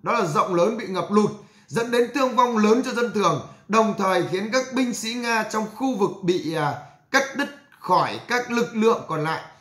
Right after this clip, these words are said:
Bộ trưởng Shoigu cho biết trong, ờ, cho biết và ông đồng ý với nhận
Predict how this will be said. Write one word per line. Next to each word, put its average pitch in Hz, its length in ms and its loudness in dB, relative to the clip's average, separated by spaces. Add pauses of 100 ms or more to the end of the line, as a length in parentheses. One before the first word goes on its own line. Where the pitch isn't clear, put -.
(200)
Bộ 220 220 8
trưởng 156 200 0
Shoigu 226 380 -2
cho 226 160 4
biết 254 300 0
trong, 190 140 -4 (500)
ờ, 170 380 -6 (140)
cho 220 80 0
biết 254 220 4 (160)
và 170 120 2
ông 226 260 2
đồng 175 200 2
ý 202 200 0
với 226 180 2
nhận 254 220 0